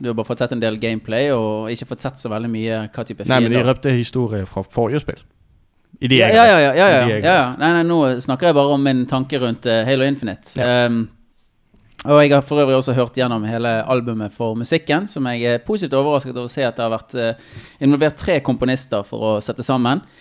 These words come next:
Speaker 1: Eh, og det eneste jeg kan si som, eh, virkelig gjør meg, eh, interessert i dette spillet, det er at det er veldig tydelig preg at de går tilbake igjen til de første tre spillene.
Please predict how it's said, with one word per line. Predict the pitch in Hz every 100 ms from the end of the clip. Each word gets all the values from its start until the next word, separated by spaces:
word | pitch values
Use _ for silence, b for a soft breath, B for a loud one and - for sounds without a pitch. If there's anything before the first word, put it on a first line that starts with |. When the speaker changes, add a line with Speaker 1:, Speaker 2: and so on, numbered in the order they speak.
| b b b -
Speaker 1:
Eh, | - 123 123 135
og | 147
det | 175
eneste | 175 170
jeg | 156
kan | 143
si | 147 143
som, | 135 120 120
eh, | 117 117
virkelig | 131 - - 151 131
gjør | 123
meg, | 120 123 113 117
eh, | 110 110
interessert | 127 127 123 143 131
i | 110
dette | 120
spillet, | - 156 220
det | 139
er |
at | 113 -
det | - 117
er | 127 - _ -
veldig | 143 143 139 156 139 120
tydelig | 123 120 113
preg | - 117
at | 107
de | 113
går | 113
tilbake | 110 110 107 127
igjen | 110
til | 110
de |
første | - 113 123
tre | - 127
spillene. | 110 - 107 98 101